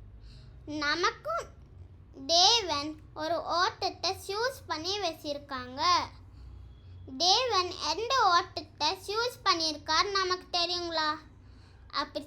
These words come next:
தெரிஞ்சிருந்தா நாம இந்த ஓட்டத்தை கண்டினியூ பண்றோமா? ஒரு எக்ஸாம்பிள் சொல்றேன். ரன்னிங் ரேஸ்ல நிறைய வெரைட்டி இருக்கு. Like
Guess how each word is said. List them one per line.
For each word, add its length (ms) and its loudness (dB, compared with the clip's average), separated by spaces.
தெரிஞ்சிருந்தா 880 0
நாம 300 -2
இந்த 260 -4
ஓட்டத்தை 640 0
கண்டினியூ 760 -4
பண்றோமா? 680 -2
ஒரு 400 4
எக்ஸாம்பிள் 800 0
சொல்றேன். 600 -4
ரன்னிங் 600 2
ரேஸ்ல 760 0
நிறைய 640 2
வெரைட்டி 680 0
இருக்கு. 640 -2
Like 460 4